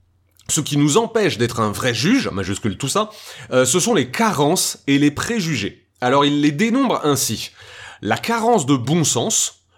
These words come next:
de finesse, de pratique, de connaissance, puis il y a aussi les préjugés. Alors je vais détailler ça vite fait, mais je le fais quand même, hein, parce que quitte à faire un retour sur la vidéo, autant que je parle d'autre chose si c'est juste pour dire «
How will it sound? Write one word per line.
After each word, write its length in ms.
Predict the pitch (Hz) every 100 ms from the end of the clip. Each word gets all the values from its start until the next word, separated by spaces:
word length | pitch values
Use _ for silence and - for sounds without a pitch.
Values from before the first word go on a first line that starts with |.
| -
de 200 | 98 123
finesse, 840 | 127 202 175 180 - - - _ -
de 240 | 98 120
pratique, 680 | 120 120 208 - 165 202 - - _ _ -
de 220 | 95 147
connaissance, 880 | 214 196 147 120 101 123 - - _ _ _ _ -
puis 240 | 160 208
il 80 | 170
y 60 | 127
a 20 |
aussi 400 | 107 - 170 -
les 340 | 101 113 151 214
préjugés. 520 | - 151 117 104 95 - -
Alors 140 | - 117
je 60 |
vais 80 | 135
détailler 320 | 180 208 190
ça 120 | 175 156
vite 200 | 143 -
fait, 260 | 175 240 -
mais 80 | 120
je 80 |
le 60 | 147
fais 100 | 180
quand 100 | 196
même, 140 | 170
hein, 80 | 147
parce 160 | 110 -
que 80 | 123
quitte 240 | 120 175
à 80 | 254
faire 180 | 156 131
un 40 |
retour 180 | 127 135
sur 140 | 131
la 60 | 117
vidéo, 300 | 110 120 175
autant 180 | 139 127
que 80 | 120
je 80 | 110
parle 160 | 113
d'autre 140 | 120 123
chose 180 | 180 165
si 100 | 120
c'est 120 | 120
juste 180 | 143 -
pour 140 | 123
dire « 260 | 156 123